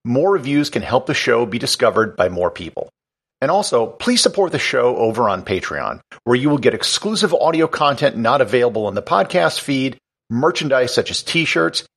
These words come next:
and you'll be able to submit ideas for future episodes.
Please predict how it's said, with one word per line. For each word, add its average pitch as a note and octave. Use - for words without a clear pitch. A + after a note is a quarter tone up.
and F#3+
you'll D#3+
be A#2+
able B2
to A2+
submit A#2+
ideas G#2
for -
future -
episodes. -